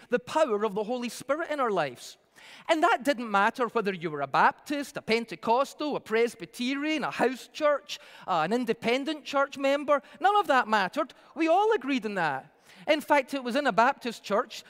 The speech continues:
un-, under the hands of a Baptist pastor, that I received the baptism in the Holy Spirit.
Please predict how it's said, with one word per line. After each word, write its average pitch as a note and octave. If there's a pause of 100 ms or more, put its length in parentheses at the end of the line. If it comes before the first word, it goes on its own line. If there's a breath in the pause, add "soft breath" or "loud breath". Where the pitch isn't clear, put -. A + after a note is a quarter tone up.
(140 loud breath)
un-, A#3 (180)
under B3+
the G3+
hands A#3
of G#3
a F3+
Baptist A3+
pastor, B3+
that B3
I E4+
received C#4 (340 loud breath)
the -
baptism A#3
in G#3
the G3
Holy F#3
Spirit. D3